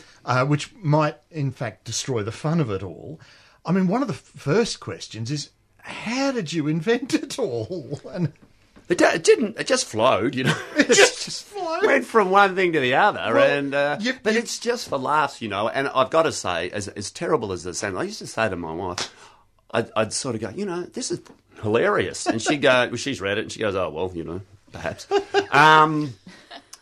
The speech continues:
Speaker 2: I just, I got into it. Look, I'm a bit of a closet actor, and I, I, you know,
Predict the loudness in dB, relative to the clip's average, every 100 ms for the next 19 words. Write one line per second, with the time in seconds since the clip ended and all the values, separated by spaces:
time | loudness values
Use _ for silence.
0 | -20 -20 -20 -20 _ _ 2 4 4 2
1 | 2 2 -2 -12 -10 -2 -2 0 0 0
2 | -4 -4 -6 -2 0 4 4 2 -2 -4
3 | -6 -8 -10 -12 -6 -6 -6 -8 -8 -10
4 | -10 -8 -8 -4 0 0 0 -2 -4 -4
5 | -6 -8 -8 -8 -10